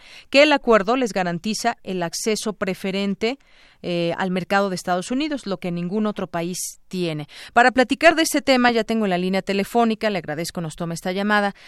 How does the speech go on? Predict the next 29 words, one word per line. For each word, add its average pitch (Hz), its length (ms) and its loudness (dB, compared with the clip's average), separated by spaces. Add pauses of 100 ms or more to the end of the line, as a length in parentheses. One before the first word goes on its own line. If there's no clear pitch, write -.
(140)
aquí 180 300 -6
en 175 100 -2
Prisma 175 360 -4
R 190 140 -2
U 226 100 -2
de 190 100 -2
Radio 190 300 0
unam, 247 240 2 (260)
al 226 140 2
doctor 311 260 4
Clemente 262 460 2
Ruiz 226 180 0
Durán. 180 340 0
Él 185 140 -4
es 226 140 -2
académico 214 580 0
de 202 80 -2
la 170 120 -4
Facultad 185 580 -4
de 185 240 -6
Economía 180 640 -2 (260)
de 180 60 -8
esta 185 180 -6
Casa 175 280 -4
de 180 60 -2
Estudios 254 560 -2 (240)
de 170 360 -4
la 180 200 -2
unam. 175 340 -2